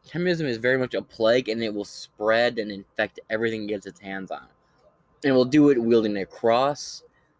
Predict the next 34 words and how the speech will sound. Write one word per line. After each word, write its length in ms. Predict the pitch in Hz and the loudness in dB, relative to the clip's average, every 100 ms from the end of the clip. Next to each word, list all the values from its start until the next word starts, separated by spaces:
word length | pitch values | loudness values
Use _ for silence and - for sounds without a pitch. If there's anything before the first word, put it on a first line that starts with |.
| _ _ | _ _
a 40 | - | -10
crucifix, 640 | - 143 139 - 131 - | -4 -4 -2 -2 -4 -4
and 120 | 110 | -12
the 60 | 104 | -12
flag 420 | - - 123 123 | -10 -2 2 2
of 80 | 113 | 2
whatever 380 | 113 120 123 113 | 2 2 2 -2
country 360 | 120 113 107 | -4 -6 -6
it 40 | 104 | -8
wants 160 | 101 | -10
to 80 | 101 | -14
destroy. 480 | 85 - 104 98 78 - _ _ _ _ _ _ _ _ _ _ _ _ _ _ _ _ _ _ _ _ _ _ _ _ _ _ | -18 -16 -8 -6 -8 -14 _ _ _ _ _ _ _ _ _ _ _ _ _ _ _ _ _ _ _ _ _ _ _ _ _ _
It's 100 | - | -4
really 240 | 135 170 131 | 2 4 4
an 80 | 127 | 0
infiltrator. 600 | 127 113 - 92 - _ _ _ | -4 -6 -6 -10 -10 _ _ _
It's 120 | _ 110 | _ -4
a 180 | 101 - _ _ _ _ _ - | -4 -8 _ _ _ _ _ -2
double 260 | 151 135 | 0 0
agent. 400 | 92 131 120 92 | -2 -4 -6 -10
He 60 | 92 | -8
gets 260 | 110 113 127 | -6 -6 -6
in 140 | 127 | -6
there, 320 | 123 127 120 117 _ _ _ _ | -4 -6 -8 -10 _ _ _ _
tells 160 | 131 120 | -6 0
you 100 | 117 | 2
all 80 | |
this 160 | 113 110 | 2 -2
good 220 | 113 117 | -4 -4
shit, 240 | - 123 98 | -4 -10 -8
and 80 | |
then 80 | 110 | -8
he 60 | 104 | -8
just 180 | 101 | -12